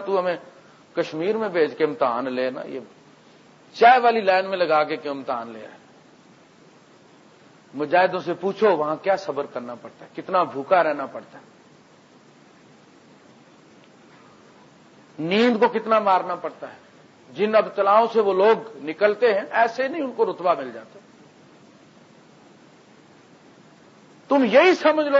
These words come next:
کہ تم کشمیر میں آئے ہوئے تو صبر تو کرو۔ وہ تو تین تین دن بھوکے رہتے ہیں، ساتھ پیدل چلنا بھی ہے، گاڑیاں وہاں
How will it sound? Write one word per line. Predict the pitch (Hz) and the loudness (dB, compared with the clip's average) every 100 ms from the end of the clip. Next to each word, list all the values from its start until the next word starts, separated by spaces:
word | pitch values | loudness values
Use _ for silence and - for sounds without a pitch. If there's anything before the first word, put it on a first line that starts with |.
| 247 | 0
کہ | 247 | -2
تم | 240 | -4
کشمیر | 214 214 170 196 214 | -6 -10 -10 -10 -8
میں | 202 | -4
آئے | 165 | -4
ہوئے | 175 165 | -4 -6
تو | 214 | -10
صبر | - 175 175 233 | -8 -4 -4 -4
تو | 208 | -6
کرو۔ | - - - - _ - - _ _ - - _ _ _ - _ - _ - - | -10 -16 -18 -20 _ -20 -20 _ _ -20 -20 _ _ _ -20 _ -20 _ -20 -2
وہ | 190 | 2
تو | 214 | 2
تین | 233 - 269 294 330 339 311 | 0 0 2 4 4 2 2
تین | 302 294 240 | 2 2 2
دن | 262 | 0
بھوکے | 180 196 185 | -2 -4 -4
رہتے | 147 131 - | -6 -10 -18
ہیں، | - - - - - - - - - _ - _ _ - - - - - - - - | -20 -20 -20 -20 -20 -20 -20 -20 -20 _ -20 _ _ -20 -20 -20 -20 -20 -20 -20 2
ساتھ | 180 226 226 - | 6 6 4 2
پیدل | 240 233 294 - | 4 4 2 2
چلنا | 285 277 277 | 0 2 0
بھی | 247 | 0
ہے، | 233 | 0
گاڑیاں | 214 220 240 | 2 0 0
وہاں | 240 | -2